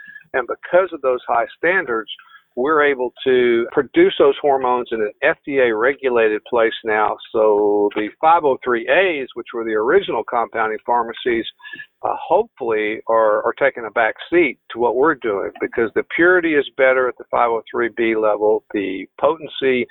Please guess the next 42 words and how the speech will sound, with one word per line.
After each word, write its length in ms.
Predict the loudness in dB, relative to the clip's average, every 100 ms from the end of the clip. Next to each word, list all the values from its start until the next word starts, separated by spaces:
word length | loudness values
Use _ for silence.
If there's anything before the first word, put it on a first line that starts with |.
| -10 -16 -4
is 140 | -2 0
more 180 | 0 0
consistent, 680 | -2 -6 -2 -2 0 -4 -2
and 160 | -2
the 100 | 0 -2
sterility 580 | -2 2 4 4 0 -2
is 100 | -2
as 100 | -4 -2
high 240 | 0 2
as 60 | 0 -4
you 100 | -12
can 180 | -14 -6
get 160 | -4 -4
it. 160 | -8 _ _ _ _ -10
So 160 | -6 -4
for 140 | -4 0
all 340 | 2 4 2
of 80 | 0
those 300 | -2 -2 -2
reasons, 540 | -4 -4 -4 -8 -14 -16 -20 _ _ _ _
uh, 640 | -2 0 0 -2 -2 -4 -6 -6
it's 160 | -6 -8 _
better 460 | 2 4 2 -4 -10 -16
to 80 | -4
do 180 | 0 0
it 60 | 0
the 80 |
way 160 | 0 0
we're 200 | 0 -4
doing 340 | 0 2 2
it 100 | 0
in 120 | -2 -2
five 200 | 0 0
oh 100 | 0 -6
three 160 | -10 -4
B 160 | -4 -2
manufacturers. 920 | -4 -6 -2 0 0 -2 -6 -4 -4 -2
So 80 |
we 240 | 0 0 0
are 240 | 0 0
under 340 | -2 0 2
F 120 | 4